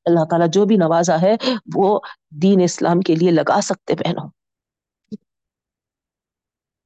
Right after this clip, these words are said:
روز کے دو گھنٹے بھی اگر آپ نکالیں، آپ کے لیے بہت زیادہ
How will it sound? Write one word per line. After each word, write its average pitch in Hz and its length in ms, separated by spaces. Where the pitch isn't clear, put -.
روز 190 380
کے 190 240
دو 233 80
گھنٹے 202 380
بھی 202 120
اگر 180 180
آپ 165 220
نکالیں، 156 440
آپ 170 240
کے 180 80
لیے 175 160
بہت 214 240
زیادہ 151 260